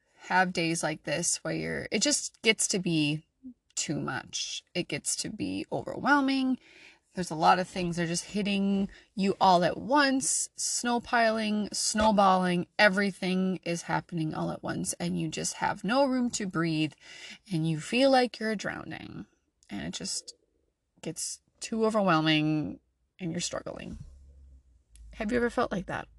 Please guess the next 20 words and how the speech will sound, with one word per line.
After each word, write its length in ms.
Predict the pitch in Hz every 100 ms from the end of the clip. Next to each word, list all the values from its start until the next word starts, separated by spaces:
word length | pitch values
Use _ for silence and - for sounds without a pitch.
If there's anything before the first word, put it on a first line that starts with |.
| - - _ _ _ _ _ _
When 640 | 208 240 240 240 240 220 -
you 280 | 214 240 247
live 460 | 262 359 381 -
life 440 | 208 185 190 - 175
with 240 | 175 -
chronic 420 | - 165 160 -
illness 640 | - 147 151 156 - - - _ _ _ _ _ _ -
or 300 | 151 151 151
mental 440 | 175 156 156 160
health 320 | 160 226 226 -
issues, 840 | 208 - - 202 190 180 180 - - _ - - - - - - _ -
anything 600 | 220 240 - 226 214 208
that 240 | 190 165
has 580 | 170 175 170 - - - - _ _
the 140 | 185 190
ability 480 | 160 220 220 175 160
to 100 | 160
hinder 280 | 170 156
your 180 | 143 135
life, 380 | 113 - -